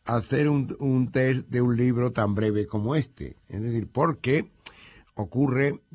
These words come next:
que el, la forma de con-, de preguntar y de, eh, pues se agota, ¿verdad? Pero, no obstante, eh, yo diría que siempre, mm, ahora bien, lo que, lo que sí quiero decir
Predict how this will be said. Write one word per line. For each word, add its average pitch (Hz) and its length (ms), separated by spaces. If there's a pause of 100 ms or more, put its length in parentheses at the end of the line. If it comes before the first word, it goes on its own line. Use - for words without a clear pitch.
(120)
que 131 440
el, 95 600
la 82 140
forma 120 480
de 107 100
con-, 98 280
de 95 120
preguntar 98 680
y 92 80
de, 85 220
eh, 95 260
pues 90 200
se 87 100
agota, 85 440 (120)
¿verdad? 76 300 (640)
Pero, 143 240
no 123 180
obstante, 127 640 (240)
eh, 92 380 (340)
yo 113 160
diría 127 480
que 110 120
siempre, 127 760 (120)
mm, 90 280 (600)
ahora 147 240
bien, 110 400
lo 127 380
que, 117 340 (140)
lo 104 240
que 98 140
sí 147 160
quiero 147 240
decir 139 440